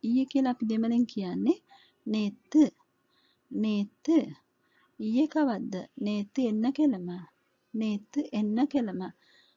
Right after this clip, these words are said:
අපි බලමු මේ ප්‍රශ්නෙටත් උත්තර. ඊයේ අඟහරුවාදා. නේත් සෙව්වා කෙලම.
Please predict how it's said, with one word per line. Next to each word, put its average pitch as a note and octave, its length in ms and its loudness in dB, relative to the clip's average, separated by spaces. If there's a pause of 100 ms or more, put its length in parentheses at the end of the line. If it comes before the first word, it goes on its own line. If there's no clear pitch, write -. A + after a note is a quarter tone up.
අපි A3 240 -6
බලමු A3+ 300 0
මේ A#3+ 200 0
ප්‍රශ්නෙටත් G#3 680 -6
උත්තර. C4 320 -4 (1400)
ඊයේ C4+ 420 12
අඟහරුවාදා. G3 960 -2 (600)
නේත් B3+ 360 -2 (100)
සෙව්වා A#3+ 440 0
කෙලම. F3+ 340 -8